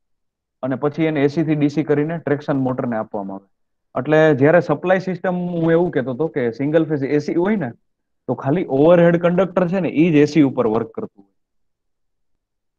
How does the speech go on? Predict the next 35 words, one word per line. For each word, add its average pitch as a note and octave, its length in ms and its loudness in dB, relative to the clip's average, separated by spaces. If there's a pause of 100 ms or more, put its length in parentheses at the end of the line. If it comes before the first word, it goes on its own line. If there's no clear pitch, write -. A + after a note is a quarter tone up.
(240)
બરાબર? D3+ 140 -10 (220)
આપણી C#3+ 240 2
motor C#3+ 420 2
છે F3 120 -2
ઈ F#3 120 0
ડી D3+ 160 2
સી F#3 160 -2
જ D3 40 -4
છે, - 240 -6
છેલ્લે E3 300 0
સુધી A#2 300 -2
યાદ A2 160 -2
રાખજો. - 280 -14 (2500)
બરાબર? D#3 260 -14 (160)
આપણી A#2 220 -4
motor C#3+ 340 0
છે F3+ 100 -4
ઈ F3 240 -2 (340)
ડી D#3+ 140 2
સી C#3+ 160 0
જ - 80 -6
છે. - 160 -4
હવે, A#2+ 240 0 (100)
હવે B2 200 2
આપણે D#3+ 260 2
છે F3+ 80 -2
ને D#3 140 -6 (600)
બધી C3+ 220 2
motor D3+ 320 0
છે D#3 100 0
ઈ D3+ 60 0
ડી D3+ 160 2
સી D3+ 160 0
જ A#2 60 2
આવશે. A2 260 0